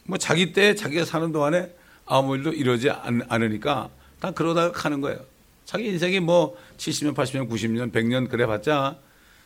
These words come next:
눈 깜짝하는 사이인데, 그런데 인간들이 그러다가 죽어가고 그러다가 죽어가고 그 죽으면서 "어, 별일 없다, 얘들아. 아들, 딸들아. 너희들 이렇게 살다가 가라." 이렇게, 어,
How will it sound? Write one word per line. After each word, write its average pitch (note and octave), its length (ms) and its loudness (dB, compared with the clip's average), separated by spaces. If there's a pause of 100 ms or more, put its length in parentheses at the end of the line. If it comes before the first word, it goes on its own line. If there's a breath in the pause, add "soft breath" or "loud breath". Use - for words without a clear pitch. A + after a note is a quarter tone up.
(140 soft breath)
눈 A2+ 160 0
깜짝하는 A2+ 480 0
사이인데, A#2 640 -2 (500 soft breath)
그런데 G3 400 4
인간들이 F3+ 600 0
그러다가 F#3+ 440 0
죽어가고 F3+ 420 0
그러다가 E3 360 0
죽어가고 D#3 720 -2
그 C4 120 -8
죽으면서 D3+ 560 -2 (360 loud breath)
"어, B3 100 -8
별일 D#3 320 2
없다, E3 280 0
얘들아. G#2 440 -4 (100)
아들, A#2+ 320 2
딸들아. B2 540 -2 (400)
너희들 D3 280 0
이렇게 C#3+ 200 -2
살다가 C3+ 380 0
가라." C3 400 -2
이렇게, C#3 360 -2 (540 soft breath)
어, - 280 -6